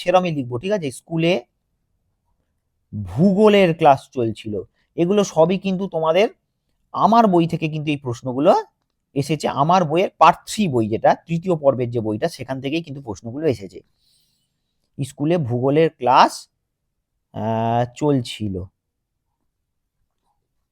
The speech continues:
নেক্সট হচ্ছে, দার্জিলিংয়ের পথে সবচেয়ে উঁচু স্টেশনটির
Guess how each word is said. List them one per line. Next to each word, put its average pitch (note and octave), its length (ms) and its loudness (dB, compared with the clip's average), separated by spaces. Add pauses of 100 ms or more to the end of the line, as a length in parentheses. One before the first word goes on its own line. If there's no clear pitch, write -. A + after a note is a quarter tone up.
(380)
নেক্সট G#3+ 280 2
হচ্ছে, A3 160 0 (100)
দার্জিলিংয়ের F#3+ 520 6
পথে F3+ 220 -6
সবচেয়ে F3 320 -14
উঁচু F3 260 -6
স্টেশনটির F3 560 -6